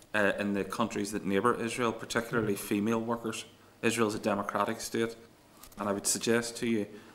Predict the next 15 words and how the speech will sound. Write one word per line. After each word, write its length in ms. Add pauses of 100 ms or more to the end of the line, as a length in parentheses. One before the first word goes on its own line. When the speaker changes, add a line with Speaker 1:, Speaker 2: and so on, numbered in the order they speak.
Speaker 1:
that 80
the 60
human 300
rights 260
regime 380
that, 400
that 80
pertains 520
in 100
Israel 440 (480)
is 120
a 60
lot 220
more 120
progressive 640